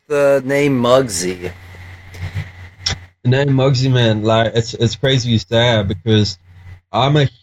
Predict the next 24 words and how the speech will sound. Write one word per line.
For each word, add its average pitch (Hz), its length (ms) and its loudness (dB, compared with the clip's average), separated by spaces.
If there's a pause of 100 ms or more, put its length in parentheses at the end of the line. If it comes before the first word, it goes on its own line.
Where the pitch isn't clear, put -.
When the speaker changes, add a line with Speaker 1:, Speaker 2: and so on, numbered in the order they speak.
Speaker 2:
huge, 120 920 -2
huge 113 640 0 (200)
N 113 140 2
B 104 200 2
A 110 140 2
supporter, 107 480 -2
man. 101 560 -2 (140)
And, 107 400 0
Speaker 1:
So 107 200 2
Speaker 2:
um, 104 160 0
Speaker 1:
Muggsy 139 400 -4
Bogues 135 520 0
is 135 400 0 (360)
Speaker 2:
yeah, 123 480 0
you 120 200 -2
know, 123 60 0
man, 131 340 2
Speaker 1:
Nice, 117 200 2
Speaker 2:
like, 117 220 0
Speaker 1:
nice. 127 520 0
Speaker 2:
I 127 40 2
was 127 160 0
like, 131 120 -2 (460)
I 123 60 -14